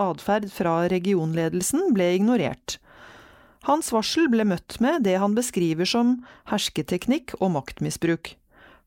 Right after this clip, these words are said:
Han sa opp stillingen på N L Ms hovedkontor fordi han ikke orket mer. Tidligere misjonær og regionleder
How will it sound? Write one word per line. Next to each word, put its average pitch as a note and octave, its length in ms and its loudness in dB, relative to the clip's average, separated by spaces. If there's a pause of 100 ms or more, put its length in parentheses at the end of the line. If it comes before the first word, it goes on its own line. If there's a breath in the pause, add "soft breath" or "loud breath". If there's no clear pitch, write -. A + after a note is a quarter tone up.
(100)
Han C#4 160 0
sa B3+ 240 2
opp A#3+ 160 0
stillingen G#3+ 560 0
på G3+ 240 0
N F#3+ 160 0
L F#3+ 240 0
Ms - 160 -8
hovedkontor F3+ 640 0 (400 loud breath)
fordi B3 240 2
han A3+ 160 0
ikke G3+ 240 0
orket - 320 -6
mer. D3 220 -2 (800 soft breath)
Tidligere A#3 340 2
misjonær A#3 560 2
og G#3+ 140 0
regionleder G3 800 0